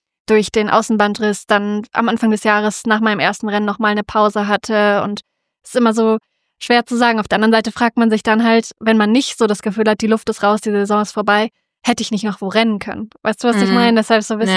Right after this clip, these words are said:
Speaker 2: Ja.
Speaker 1: so zwiegespalten. Ich denk schon, es war gut, um nicht völlig mental und körperlich am Ende zu sein. Auf der anderen Seite fragt man sich dann immer, ja, war ich dann hier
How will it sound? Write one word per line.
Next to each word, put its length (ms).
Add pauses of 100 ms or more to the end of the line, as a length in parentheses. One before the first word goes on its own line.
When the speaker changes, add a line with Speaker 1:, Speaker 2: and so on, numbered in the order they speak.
Speaker 2:
Ja. 220
Speaker 1:
so 80
zwiegespalten. 800
Ich 100
denk 220
schon, 180
es 140
war 120
gut, 240
um 220 (400)
nicht 240
völlig 340
mental 440
und 80
körperlich 400
am 80
Ende 200
zu 140
sein. 220
Auf 80
der 100
anderen 220
Seite 260
fragt 220
man 80
sich 100
dann 140
immer, 360
ja, 260 (360)
war 180
ich 100
dann 200
hier 320